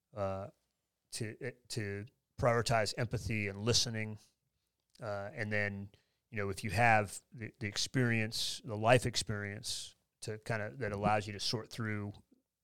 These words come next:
what's important, what's not important, um, it gives you a framework, you know, by which to, to then respond to somebody's concerns or to, or to lead them. And, and real estate, by far,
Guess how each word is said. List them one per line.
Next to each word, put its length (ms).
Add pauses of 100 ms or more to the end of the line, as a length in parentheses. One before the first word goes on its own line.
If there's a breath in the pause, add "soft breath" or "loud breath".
(180)
what's 220
important, 380
what's 160
not 160
important, 460 (680 loud breath)
um, 520
it 140
gives 240
you 120
a 40
framework, 640 (200)
you 80
know, 80
by 160
which 260
to, 360
to 140
then 200
respond 580
to 120
somebody's 400
concerns 640 (480 soft breath)
or 180
to, 400
or 140
to 80
lead 360
them. 240
And, 180
and 160
real 140
estate, 320 (1080)
by 180
far, 640